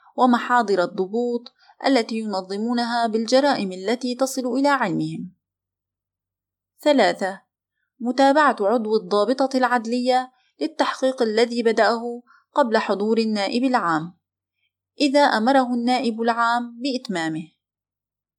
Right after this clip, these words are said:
أربعة، تنفيذ الإنابة التي تصدر عن النيابة العامة. تمارين. اختر الإجابة الصحيحة.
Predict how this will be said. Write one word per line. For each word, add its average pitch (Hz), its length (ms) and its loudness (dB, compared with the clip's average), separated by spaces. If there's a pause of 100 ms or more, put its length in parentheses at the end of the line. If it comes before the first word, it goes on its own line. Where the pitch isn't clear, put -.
(400)
أربعة، 262 500 2 (540)
تنفيذ 294 480 4
الإنابة 247 720 0 (380)
التي 269 500 2
تصدر 208 420 0
عن 240 260 0
النيابة 233 600 0
العامة. 165 640 -2 (2250)
تمارين. 269 640 2 (2750)
اختر 269 340 0
الإجابة 208 480 -2
الصحيحة. - 800 -8